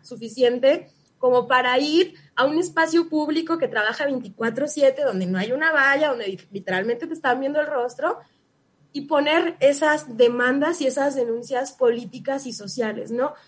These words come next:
Creo que entonces el foco o la invitación que me gustaría hacer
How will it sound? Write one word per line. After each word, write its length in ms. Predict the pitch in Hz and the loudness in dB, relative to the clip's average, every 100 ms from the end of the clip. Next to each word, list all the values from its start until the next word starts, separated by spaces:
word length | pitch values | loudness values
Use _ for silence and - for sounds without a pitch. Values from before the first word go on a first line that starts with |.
| _ _ _ | _ _ _
Creo 160 | 320 | 0
que 80 | 339 | 2
entonces 380 | 427 403 370 403 | 4 6 6 6
el 140 | 359 - | 2 2
foco 460 | 262 269 330 359 | 2 4 2 2
o 80 | 233 | 2
la 100 | 226 | 2
invitación 680 | 240 240 220 240 247 277 302 | 0 -4 -6 -6 -6 -6 -6
que 80 | 339 | -2
me 120 | 349 | -2
gustaría 540 | 240 233 - 208 240 | -2 -6 -4 -2 -2
hacer 460 | 277 - 294 320 - | -4 2 4 4 0